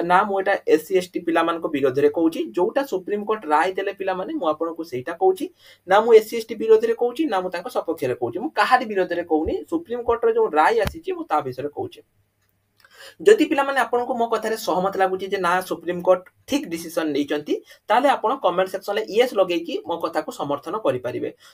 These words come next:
ଯଦି ଆପଣଙ୍କୁ ଲାଗୁଛି ଯେ ନା ସୁପ୍ରିମକୋର୍ଟ ଭୁଲ ଡିସିସନ ନେଇଛନ୍ତି, ତାହେଲେ ଆପଣ ନ ଲେଖିକି ମୋ କଥାକୁ ଅସମର୍ଥ କରିପାରିବେ। ଠିକ୍ ଅଛି, ସମସ୍ତଙ୍କୁ ଅଧିକାର ଅଛି କହିବା ପାଇଁ। ତେଣୁ ମୁଁ ଏଇଟା ମୋ ମନରୁ କିଛି କହୁନି ପିଲାମାନେ, ଯୋଉଟା ସୁପ୍ରିମକୋର୍ଟରେ ରାୟ ଆସିଛି ମୁଁ ଆପଣଙ୍କୁ ସେଇଟା କହିଲି।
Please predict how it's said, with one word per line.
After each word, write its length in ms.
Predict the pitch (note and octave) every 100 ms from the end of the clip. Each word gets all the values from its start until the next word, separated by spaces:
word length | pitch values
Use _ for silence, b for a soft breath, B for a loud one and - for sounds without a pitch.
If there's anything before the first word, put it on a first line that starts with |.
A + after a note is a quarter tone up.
| b
ଯଦି 160 | F#3 A#3
ଆପଣଙ୍କୁ 320 | C4+ C#4+ C#4
ଲାଗୁଛି 320 | A3 G#3 A#3 A#3+
ଯେ 100 | B3
ନା 200 | F#3 G#3+
ସୁପ୍ରିମକୋର୍ଟ 560 | - G#3+ A3 A#3 A3+ A3
ଭୁଲ 200 | - C4+ D#4+
ଡିସିସନ 380 | A#3 - - F#3
ନେଇଛନ୍ତି, 320 | E3 F#3 D#4+
ତାହେଲେ 260 | E4 G3+ -
ଆପଣ 180 | G3+ A3
ନ 120 | G3 A#3+
ଲେଖିକି 300 | A#3+ A3 F#3
ମୋ 140 | C#4 A3+
କଥାକୁ 320 | D#3+ D#3+ D#3 F3
ଅସମର୍ଥ 340 | - C#3 B2+
କରିପାରିବେ। 500 | F#3+ C3+ B2 B2 - -
ଠିକ୍ 200 | D#4+ G#3+
ଅଛି, 160 | G#3 D#4+ B B -
ସମସ୍ତଙ୍କୁ 520 | F#3 A3+ A#3+ B3 B3+ G#3+
ଅଧିକାର 300 | F#3 G#3+ A3 G#3+
ଅଛି 140 | G#3+ -
କହିବା 240 | E3 E3+
ପାଇଁ। 200 | G3 G#3+ D4 b b
ତେଣୁ 160 | G#3+ A#3+
ମୁଁ 160 | G#3 A#3
ଏଇଟା 160 | B3 B3+
ମୋ 120 | B3
ମନରୁ 320 | G#3 D#3+ F#3+
କିଛି 180 | G#3+ G#3+
କହୁନି 260 | G#3+ E3+ F#3
ପିଲାମାନେ, 380 | G#3 G#3 G#3 C4
ଯୋଉଟା 360 | G#3+ F3+ A3 B3
ସୁପ୍ରିମକୋର୍ଟରେ 640 | A#3+ F3 F#3+ F#3+ F#3+ F#3 F3
ରାୟ 180 | D3+ E3+
ଆସିଛି 280 | F3+ F#3 F3+
ମୁଁ 140 | G#4+ D#3+
ଆପଣଙ୍କୁ 300 | - C#3+ D#3
ସେଇଟା 280 | D#3 C#3+ C#3+
କହିଲି। 280 | - A#2